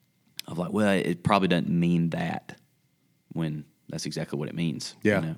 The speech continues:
Speaker 1: or, you know, as we look through it, so.
Speaker 2: The fourth beatitude, uh, "Blessed are those who hunger and thirst for righteousness."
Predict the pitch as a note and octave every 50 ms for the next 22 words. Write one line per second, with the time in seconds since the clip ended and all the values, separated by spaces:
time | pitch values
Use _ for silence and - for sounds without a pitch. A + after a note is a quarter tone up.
0 | - - C2+ - - - - - E2+ E2 E2 D2+ C#2+ - - - - - - E2
1 | E2 - - - - - E3+ - - - - - _ _ _ _ - - - _
2 | _ _ _ - - - - - - - A#2 A#2+ A#2 - D#3 E3 D3+ - A#2 A2+
3 | G#2 F#2+ F#2 F2+ F2+ - - F#2+ E2+ E2+ E2+ E2 - - - - E2+ E2+ E2+ F2
4 | F2+ F#2+ A2+ A2+ A#2 A#2 - A2 G2 A2 F#2+ G2+ G2+ G2+ - - G2+ F2+ - G#2+
5 | G#2 G2+ G2+ G2 F#2 F2 F2 G#2 F2+ F2+ - - D#2+ D#2+ E2+ E2+ E2+ - - D#2+
6 | - - E2 E2 D#2+ -